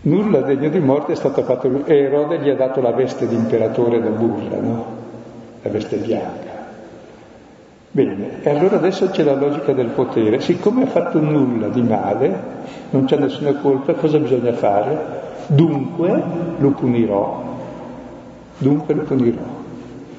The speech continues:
E punirlo non era una bagatella, si trattava di quaranta colpi di flagello uncinato che poteva morire sotto la flagellazione, o sopravviveva poco,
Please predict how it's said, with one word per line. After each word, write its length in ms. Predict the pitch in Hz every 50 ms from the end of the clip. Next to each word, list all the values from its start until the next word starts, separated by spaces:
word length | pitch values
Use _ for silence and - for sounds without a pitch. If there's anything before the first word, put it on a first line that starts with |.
| - - -
E 100 | - 147
punirlo 420 | 147 - 147 143 160 180 156 147
non 200 | 127 127 120 120
era 140 | 127 143 156
una 140 | 160 160 147
bagatella, 920 | 120 123 117 107 113 - - - 107 92 90 82 - - - - - - - - - - -
si 180 | - - -
trattava 360 | - 131 120 - 139 131 127
di 80 | 127 123
quaranta 400 | - - 120 123 127 123 - 120
colpi 580 | - - 135 131 123 123 - - 113 113 104 - - - - - - - - - - - - - -
di 120 | - 120
flagello 1300 | 120 - 131 123 113 113 131 127 123 120 113 113 117 113 107 110 107 107 - - - - - - - -
uncinato 760 | - 131 120 117 - 143 135 127 123 104 101 104 104 - 143 143
che 100 | - 123
poteva 360 | - 120 117 117 113 110 113
morire 420 | 110 104 104 104 117 117 110 101
sotto 260 | - - 107 - - 98
la 60 | 98
flagellazione, 960 | - 95 92 90 92 95 95 95 - - - - - - - - - - - - - - - - - - - - - - -
o 80 | -
sopravviveva 680 | - - 120 - - 123 107 110 110 113 113 110 104 101
poco, 500 | - - 113 101 87 - - - -